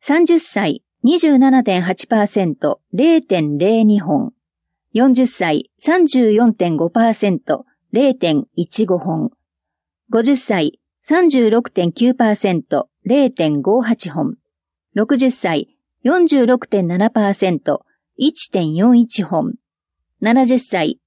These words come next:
四十五点七パーセント、三点三九本。以上です。令和五年度台東区歯科基本健康診査結果です。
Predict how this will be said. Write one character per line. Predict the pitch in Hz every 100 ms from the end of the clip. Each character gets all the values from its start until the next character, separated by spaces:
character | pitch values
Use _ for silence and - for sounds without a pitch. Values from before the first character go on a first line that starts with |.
| _ _
四 | 247 370
十 | 349 277
五 | 240 254
点 | 240 185
七 | 175 185 226
パ | 214
ー | 202
セ | 208
ン | 165
ト、 | - 139 - -
三 | - 302 311
点 | - 165 147
三 | - 254 277
九 | 262 240 202
本。 | - 147 - _ _ _ _
以 | -
上 | 160 160
で | -
す。 | 214 - _ _ _ _ _ _ _ _ _ _ _ _ _ -
令 | 226 320
和 | 330
五 | 294
年 | 294 294 233
度 | 180
台 | 175 285 339
東 | 339 269
区 | 196 185
歯 | -
科 | 302 269
基 | 220
本 | 262 311
健 | 262 302
康 | 277 277 269
診 | 247 247
査 | 233
結 | 220 196 -
果 | 156
で | 143
す。 | -